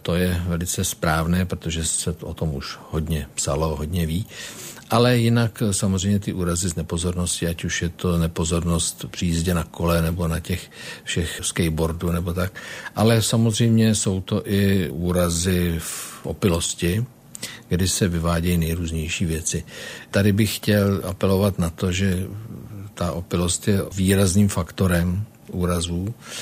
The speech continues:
že takové to rčení, že, eh, opilí mají štěstí, není pravda. Dokonce, mm, my vždycky říkáme, že některé dny, třeba pátek večer, na naší ambulanci pod dvě promile snad nikdo nemá. Takže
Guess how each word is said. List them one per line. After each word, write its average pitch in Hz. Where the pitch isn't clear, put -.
že 95
takové 90
to 92
rčení, 87
že, 80
eh, 85
opilí 87
mají 87
štěstí, -
není 92
pravda. 80
Dokonce, 90
mm, 82
my 92
vždycky 90
říkáme, 90
že 90
některé 95
dny, 87
třeba 87
pátek -
večer, 98
na 87
naší 92
ambulanci 90
pod 90
dvě 82
promile 87
snad 90
nikdo 92
nemá. 76
Takže 92